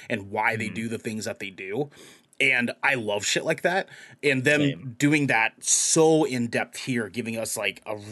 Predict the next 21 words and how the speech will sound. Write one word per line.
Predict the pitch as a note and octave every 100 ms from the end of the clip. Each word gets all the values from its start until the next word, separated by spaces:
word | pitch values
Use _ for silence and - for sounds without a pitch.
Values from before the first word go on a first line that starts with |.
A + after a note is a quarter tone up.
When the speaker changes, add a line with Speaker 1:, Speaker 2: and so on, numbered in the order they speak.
| A2
Speaker 1:
real, | B2 C3+ C3 A2+
real, | G#2 A#2 A2+ G#2+
real | G#2 A2 G#2
deep | G#2 G2 A2 G#2+ - - - -
Speaker 2:
Mm-hmm. | G#2+ F#2+ F2+ A#2 A#2
Speaker 1:
look, | C3 C#3+ A#2+ - -
like, | - A#2+ A#2 _ _ _ _
under | D3+ D#3+ D#3+ D#3+
the | C#3+ B2+
skin | - - C3 B2 A2+
level | A2 G#2+ G#2+
look | G#2 G2 -
of, | G#2+
like, | G#2+ F#2
why | G2+ G#2 A2 G#2+
everything's | G#2+ A2 G#2+ G2+
so | - G2+
fucked | - A2+ - -
up, | F#2+ - - - - -
um, | B2+ A#2+ G#2 G2
is | A#2+ A2+ G2+